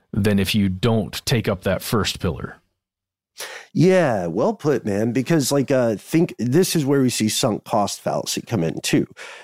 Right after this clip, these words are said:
Speaker 2: because what's worse than your brain learning it's wrong? Learning it's been wrong for a while. You know, that's why, um, one thing that a lot of cultic organizations do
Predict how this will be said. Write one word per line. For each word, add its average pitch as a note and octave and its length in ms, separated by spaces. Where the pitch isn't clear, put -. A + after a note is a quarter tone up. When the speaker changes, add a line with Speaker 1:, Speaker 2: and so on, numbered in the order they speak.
Speaker 2:
because A#2+ 320
what's C#3 360
worse C#3 480
than A#2 360
your A2+ 180
brain A2 440
learning G#2+ 360
it's - 180
wrong? B2+ 440
Learning E3 320
it's B2 200
been A2 180
wrong A2 440
for A#2+ 280
a E2+ 140
while. F#2 680
You G#2+ 120
know, B2 180
that's C3+ 320
why, C3 400
um, A2 400
one D3 280
thing C3 280
that A#2+ 120
a A2 60
lot A2 180
of F#2+ 100
cultic - 520
organizations G2+ 960
do F#2+ 300